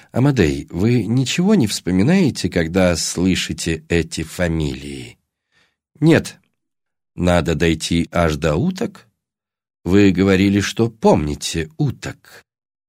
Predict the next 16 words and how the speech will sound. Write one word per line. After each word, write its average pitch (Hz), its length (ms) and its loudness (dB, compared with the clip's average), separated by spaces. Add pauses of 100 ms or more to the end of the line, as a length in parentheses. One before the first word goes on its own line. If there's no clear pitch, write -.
(140)
«Помню». 147 480 4 (640)
Положив 95 420 2
руку 101 220 2
на 85 100 2
стол, 123 320 0
Виктор 113 420 2
согнул 117 440 2
указательный 107 680 0
палец. - 500 -6 (180)
Амадей 95 400 2
тоже. 92 420 -2 (540)
«Знак 92 440 0
сговора, 85 720 -2 (100)
приказ 113 580 0
хранить 117 560 2
молчание. 110 1000 -4